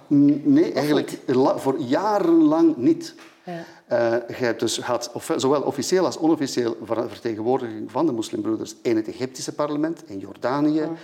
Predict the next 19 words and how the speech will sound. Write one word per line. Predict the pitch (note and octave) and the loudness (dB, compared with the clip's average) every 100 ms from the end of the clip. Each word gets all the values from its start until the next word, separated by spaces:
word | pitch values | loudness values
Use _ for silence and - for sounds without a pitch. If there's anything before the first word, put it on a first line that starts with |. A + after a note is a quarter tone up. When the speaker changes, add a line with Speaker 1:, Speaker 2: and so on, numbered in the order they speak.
| - _ | -18 _
Speaker 1:
in | A2 | -8
het | G#2 | -8
Koeweitse | - D#3 D3+ D3+ C#3+ | -2 2 2 -2 -4
parlement, | D3 D3+ D3+ D3+ D3+ - | -2 0 0 0 -2 -10
in | G#2 | -8
Bahrein | F#2+ - A2+ C#3 D3+ | -8 -6 -2 2 2
zelfs. | D3+ D#3 D3+ - - - - - _ _ | 2 -2 -4 -10 -16 -20 -20 -20 _ _
En | C3 B2+ | -4 0
die | B2+ | 0
zijn | A#2+ A#2+ | 0 0
al, | D#3+ | -2
al | A#2+ G#2 - | -2 -6 -6
decennia | C3+ C#3+ - A3 A3+ C3+ G#2+ | -2 0 0 0 2 2 0
aanwezig | A#2+ A#2+ B2 D3+ C#3+ B2+ - | 0 2 2 2 -2 -6 -8
als, | G#2+ F2+ - - _ | -8 -6 -8 -10 _
eh, | - E2+ E2 - | -14 -14 -14 -10
leraars, | A2+ D#3 D3+ D3 C#3 - | -2 0 2 0 -2 -4
als, | G2+ G2 | -8 -8
eh, | - | -12